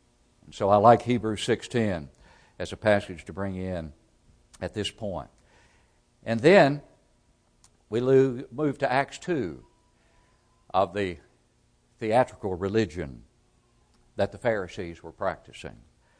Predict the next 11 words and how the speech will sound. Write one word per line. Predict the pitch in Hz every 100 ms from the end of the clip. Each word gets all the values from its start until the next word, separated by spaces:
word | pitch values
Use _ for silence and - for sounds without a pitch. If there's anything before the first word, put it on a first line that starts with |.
| _ _ _ _
And | 107 131
ask, | 156 160 - _ _ -
Acts | 147 139 - - -
two | - - 208 151 123
involves | 113 120 135 131
asking, | 151 165 143 - 80 64 _ _ _ -
or | 82
prayer, | - 113 85 57 _ _
in | 80
other | 78 73
words. | 69 67 52 -